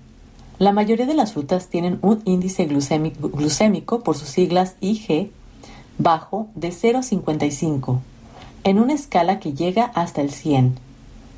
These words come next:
El índice glucémico se refiere a la rapidez con que el alimento eleva el nivel de azúcar en la sangre.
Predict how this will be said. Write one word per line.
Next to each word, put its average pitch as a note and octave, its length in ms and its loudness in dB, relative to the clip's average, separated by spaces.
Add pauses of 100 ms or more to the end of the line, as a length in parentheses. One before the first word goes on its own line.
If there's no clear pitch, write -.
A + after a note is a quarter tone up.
(480)
El G#3+ 220 4
índice D4 400 2
glucémico D#3 840 0
se - 220 0
refiere G#3+ 320 0
a C4+ 60 2
la B3 120 4
rapidez E3 680 -2 (120)
con F3 220 0
que E3+ 80 0
el D#3+ 80 4
alimento E3+ 680 0 (380)
eleva A3 360 4
el C4+ 100 -2
nivel E3+ 240 -2
de E3 80 -4
azúcar A3+ 480 -2
en E3+ 140 0
la D#3 100 0
sangre. C#3 460 -2